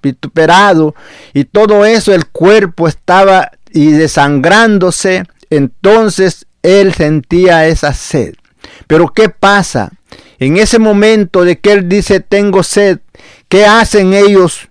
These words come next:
Dice que toman una esponja y la meten en vinagre y se la ponen en la boca,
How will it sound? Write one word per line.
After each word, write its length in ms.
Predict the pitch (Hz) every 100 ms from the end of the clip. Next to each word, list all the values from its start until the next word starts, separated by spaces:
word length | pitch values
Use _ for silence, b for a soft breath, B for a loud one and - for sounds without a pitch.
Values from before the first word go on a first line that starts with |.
| -
Dice 380 | 135 156 190 156
que 140 | 175
toman 400 | - 185 190 190
una 220 | 190 185
esponja 920 | 165 - - 185 196 170 - 156 165 _ b b b b
y 160 | 175 156
la 160 | 143
meten 580 | 147 165 214 208 185 165
en 180 | 165 156
vinagre 720 | 156 151 175 185 160 113 135 _ _ -
y 100 | 139
se 200 | - 147
la 200 | 143 127
ponen 540 | - 175 165 147 127 -
en 220 | 143 131
la 100 | 123
boca, 520 | 131 151 - - 107